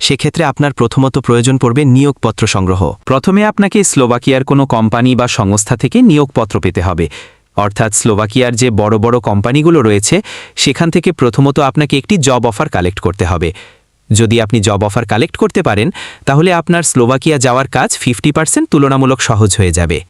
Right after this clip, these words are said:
দ্বিতীয় পদক্ষেপ হচ্ছে আবেদনের ফর্ম পূরণ। স্লোভাকিয়ার অভিবাসন দপ্তরের অফিসিয়াল ওয়েবসাইট থেকে আবেদন ফর্ম ডাউনলোড করে তা সঠিকভাবে পূরণ করতে হবে। তিন নম্বর হচ্ছে প্রয়োজনীয় কাগজপত্র জমা দিতে হবে, যেমন পাসপোর্ট, ছবিসহ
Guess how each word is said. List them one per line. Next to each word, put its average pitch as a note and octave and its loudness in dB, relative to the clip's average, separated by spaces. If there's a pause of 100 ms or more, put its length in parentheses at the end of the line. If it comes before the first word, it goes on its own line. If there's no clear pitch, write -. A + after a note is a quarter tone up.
দ্বিতীয় C3+ 2
পদক্ষেপ G3+ 0
হচ্ছে G#3+ 0 (180)
আবেদনের A#2 0
ফর্ম G#2 -2
পূরণ। E2+ -2 (520)
স্লোভাকিয়ার B2+ 0
অভিবাসন A#2+ 2
দপ্তরের C3 0
অফিসিয়াল B2 0
ওয়েবসাইট C#3+ 0
থেকে B2+ -2 (300)
আবেদন A2+ 0
ফর্ম A#2 0
ডাউনলোড G#2+ 2
করে E3+ 0
তা - -4
সঠিকভাবে A2+ -2
পূরণ F2+ 0
করতে E2 -2
হবে। D#2 -2 (640)
তিন B2 2
নম্বর C#3 2
হচ্ছে D#3 2 (360)
প্রয়োজনীয় B2+ 2
কাগজপত্র A2 -2
জমা E2+ 0
দিতে E2 -2
হবে, D#2+ -2 (460)
যেমন F#2 0
পাসপোর্ট, G#2 -2 (340)
ছবিসহ G#2+ 0